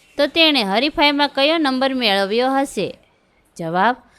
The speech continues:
હરીફાઈમાં દ્વિતીય નંબર મેળવનારને રજત ચંદ્રક અને તૃતીય નંબર મેળવનારને કાંસ્ય ચંદ્રક આપવામાં આવનાર હોવાથી તન્મયનો કૂતરો એક રજત ચંદ્રક અને એક કાંસ્ય ચંદ્રક જીત્યો હોવાથી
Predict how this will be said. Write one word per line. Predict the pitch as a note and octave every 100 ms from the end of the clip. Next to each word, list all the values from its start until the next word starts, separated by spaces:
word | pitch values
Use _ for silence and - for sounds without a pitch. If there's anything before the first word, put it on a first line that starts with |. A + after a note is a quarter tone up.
| _ -
હરીફાઈમાં | G3+ E4 F4+ D4+ D4 C#4 G#3
દ્વિતીય | B3 B3 E4
નંબર | D4 C4+ B3+
મેળવનારને | A3+ G#3+ G#3+ G3+ G3 F#3+ F#3+ F#3 F3+
રજત | F3+ A#3+ B3+
ચંદ્રક | C#4 C#4 C#4+ D4+ D4 -
અને | C4+ C4+ G3+ - - _ -
તૃતીય | C#4 C#4 E4+ E4
નંબર | C#4 C4 B3 G#3+
મેળવનારને | G#3 G3+ G3+ G3 F#3+ G3 G#3
કાંસ્ય | F#3+ G3+ A#3+ C#4+
ચંદ્રક | C4+ A3 G3 G#3
આપવામાં | - F#3 - F#3+ F#3+ F#3+
આવનાર | F3+ F3 F#3 G3
હોવાથી | G#3 B3 D4+ C4 A3 F3 - _ _ B3
તન્મયનો | C#4 D#4+ F4+ F4
કૂતરો | D#4 A#3+ A#3 G#3+ G3 - _
એક | - C4 A#3
રજત | F#3 F3+ B3 B3
ચંદ્રક | C4+ C#4 D#4 D#4 -
અને | A3 A3
એક | - A3 -
કાંસ્ય | G#3 G#3+ C#4+ C#4
ચંદ્રક | B3 A3 A3 A3+
જીત્યો | A3 - G#3+ G#3+
હોવાથી | B3 C#4+ B3 A#3+ G#3